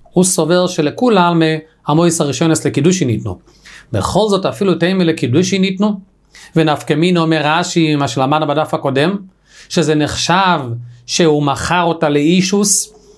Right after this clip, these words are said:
ואם היא יעדה והתערמלה, אז לרבי עקיבא הוא לא יכול למכור אותה לשפחוס, כי הוא עושה את זה ולא היא עצמה. אז למה צריך את דעתה? "שהיינו אוכל", דאמר החמונה, "ייעודו לא שום דיה", צריך את דעתה, אפילו שהקידושים נעשים במויס הראשון נויס,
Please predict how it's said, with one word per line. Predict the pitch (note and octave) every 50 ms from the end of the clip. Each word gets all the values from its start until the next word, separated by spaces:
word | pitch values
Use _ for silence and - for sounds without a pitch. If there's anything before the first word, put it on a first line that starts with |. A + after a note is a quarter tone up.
| _ -
ואם | A#2+ C3 D#3 F3 F3+
היא | F3+ E3+
יעדה | D#3+ D3 C#3+ C#3 C3 D#3+ E3+ F3
והתערמלה, | D#3+ D#3+ D#3+ E3 D3 C#3+ D3 C#3+ D3 D#3+ E3 E3 E3 D3+ C3+ -
אז | - C#3 B2+
לרבי | C#3+ C#3 C#3+ C3+ C#3
עקיבא | C3+ C3 - - G3 G3 F3+ E3
הוא | D#3 D3
לא | D#3
יכול | D#3+ D#3+ E3 E3 D#3+
למכור | D3+ C#3+ - D#3 D3+
אותה | D3+ -
לשפחוס, | C#3+ C#3 C3 - D3 D3+ D3+ - - F3+ F3+ -
כי | - E3 E3
הוא | - G3+ G#3 G3+
עושה | F#3+ - - F3+
את | E3+ D3
זה | D#3 C#3
ולא | D3 D3 D#3+ D#3+
היא | D#3+ D#3 D#3
עצמה. | D3 D3+ - B2+ A#2 B2 - - - - - _ _ _ - - - - -
אז | - A2+
למה | A#2+ B2+ C#3 D3+
צריך | C#3+ - C3+ C3+ D3 D3 -
את | D#3
דעתה? | C#3+ C3+ C3 B2 A#2 A#2+ A#2 C3 F3 F#3 - - - - - - - -
"שהיינו | - - - A2 A2 A#2 A#2+ B2+ B2+
אוכל", | C3 E3 G#3+ G#3+ G3+ - F#3+ F3+
דאמר | E3+ D3 D3+ D#3 E3+ F3 E3+
החמונה, | D#3+ - - D3+ D3+ F3+ G#3+ G#3 F#3+ F3+ F3 F3+ E3+ F3 _ _ _ _ _ _ -
"ייעודו | E3 D#3 D#3+ D#3+ D#3 - C3+ F3 G#3+ A3 F3+ F#3 F3+ F3+ F3 F3 D#3 C#3
לא | D#3 F#3 G3
שום | F#3 A3 A3 G#3
דיה", | B3 C4 C4 C4 B3+ B3+ B3 G#3+
צריך | - - - - F#3+ A#3+ A#3 - G#3+
את | F3+
דעתה, | F3+ F3 E3+ F3 A#3 A3+ G#3+ F3+
אפילו | F3 - - - C#4+ C4+ C4 -
שהקידושים | - G#3 F#3 - F#3 F3 G#3+ G3 G3 F#3+
נעשים | F3+ E3 D#3 - - G3
במויס | F3 E3 F#3 F#3+ F#3 F#3
הראשון | E3+ D3 D3+ D3 - F#3+
נויס, | F3+ D#3 D3+ D3+ D3 - -